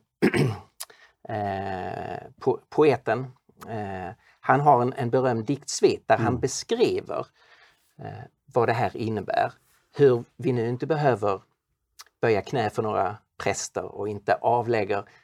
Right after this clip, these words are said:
Speaker 1: eller det enda äktenskapslöftet som vi avger, det är: "Jag älskar dig så länge jag har lust." Ehm, alltså, eh, eh, individualismen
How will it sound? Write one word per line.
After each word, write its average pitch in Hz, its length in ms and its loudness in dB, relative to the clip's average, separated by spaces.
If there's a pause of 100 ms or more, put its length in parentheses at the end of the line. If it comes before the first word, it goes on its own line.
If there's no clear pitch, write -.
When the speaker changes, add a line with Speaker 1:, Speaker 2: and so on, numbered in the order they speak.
Speaker 1:
eller 110 160 -4
det 110 140 0
enda 139 340 0
äktenskapslöftet 143 1080 -4
som 113 140 -4
vi 113 120 -2
avger, 120 600 2 (260)
det 110 360 2
är: 98 200 -6
"Jag 110 240 0
älskar 127 420 0
dig 98 340 -6 (140)
så - 220 -4
länge 101 320 -2
jag 87 100 -2
har 104 120 -4
lust." - 560 -2 (1120)
Ehm, 87 460 -12 (260)
alltså, 110 640 0 (640)
eh, 104 480 -8 (1120)
eh, 110 240 -2
individualismen 131 960 0